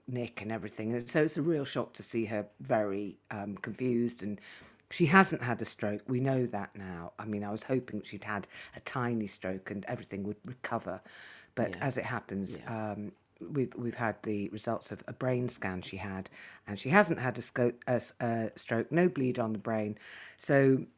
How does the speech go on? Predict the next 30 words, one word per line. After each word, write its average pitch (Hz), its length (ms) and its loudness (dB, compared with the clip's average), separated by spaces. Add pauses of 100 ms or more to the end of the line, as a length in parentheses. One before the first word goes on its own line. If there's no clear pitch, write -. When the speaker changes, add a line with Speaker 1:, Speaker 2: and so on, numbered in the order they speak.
(220)
Speaker 1:
things 196 280 6
are - 40 -2
pointing 143 720 0
that, 110 180 -2 (380)
to 110 320 0
possible 104 420 -4
dementia. 110 580 -4 (640)
Um, 107 600 2
and 135 100 0
she's 175 220 0
in 156 80 0
a 147 40 2
nursing 135 460 0
home 117 200 -2
at - 100 -8
the 110 60 -8
moment, 110 640 0
and, 107 520 -4 (140)
um, 113 320 -2
she 190 280 6
is 196 160 4
as 196 180 -2
lucid, 349 960 8
as 180 280 6 (240)
lucid 403 920 8
as 156 120 0
can 160 200 2
be 120 440 4 (320)
Speaker 2:
Hmm. 160 160 0
Speaker 1:
on, 131 480 6